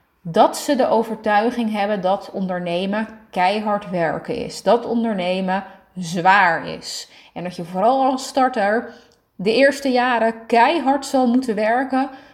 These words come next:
om rond te komen, om ook maar iets te bereiken. En ja, dat ze er eigenlijk een heel negatief beeld erop nahouden. En niet alleen mijn klanten, ik hoor het en zie het veel, veel meer om mij heen. Ehm,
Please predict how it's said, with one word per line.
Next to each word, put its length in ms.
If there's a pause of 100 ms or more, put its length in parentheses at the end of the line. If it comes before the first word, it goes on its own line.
(340)
om 200
rond 260
te 100
komen, 500
om 160
ook 140
maar 160
iets 220
te 100
bereiken. 840 (640)
En 580
ja, 160
dat 140
ze 80
er 100
eigenlijk 400
een 80
heel 320 (360)
negatief 600
beeld 300
erop 340
nahouden. 1040 (220)
En 120
niet 160
alleen 200
mijn 180
klanten, 460
ik 120
hoor 280
het 200
en 180
zie 260
het 160
veel, 260 (220)
veel 240
meer 300
om 140
mij 200
heen. 440
Ehm, 600